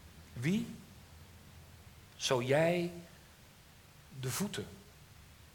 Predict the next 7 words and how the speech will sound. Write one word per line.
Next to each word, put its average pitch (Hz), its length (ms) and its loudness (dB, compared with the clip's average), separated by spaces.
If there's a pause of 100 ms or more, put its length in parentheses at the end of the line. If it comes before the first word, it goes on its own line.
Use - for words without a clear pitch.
(100)
willen 107 280 -2
wassen? - 320 -6 (1700)
Aan 120 200 0
wie 170 140 4
zou 156 240 4
jij 120 420 2 (840)
vergeving - 720 -2